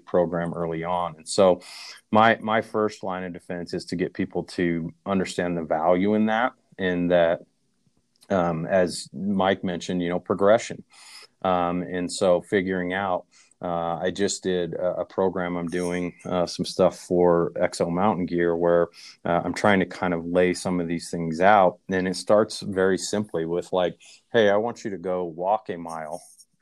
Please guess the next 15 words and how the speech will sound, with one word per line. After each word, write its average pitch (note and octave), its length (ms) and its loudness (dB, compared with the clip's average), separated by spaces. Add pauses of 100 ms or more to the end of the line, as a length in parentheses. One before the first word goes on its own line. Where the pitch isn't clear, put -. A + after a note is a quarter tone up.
(320)
um, E2+ 460 -8 (280)
with F2 180 -8
nothing, F2 480 0 (160)
right? F2 220 0
No F#2+ 180 -2
pack. F#2+ 520 2 (420)
Um, E2+ 500 -4 (340)
I F#2 120 4
don't G2 180 2
even F#2+ 200 -2
care F#2+ 300 2
necessarily F2+ 760 -2
if F2+ 140 -6
you F2 120 -4
have, F2 400 0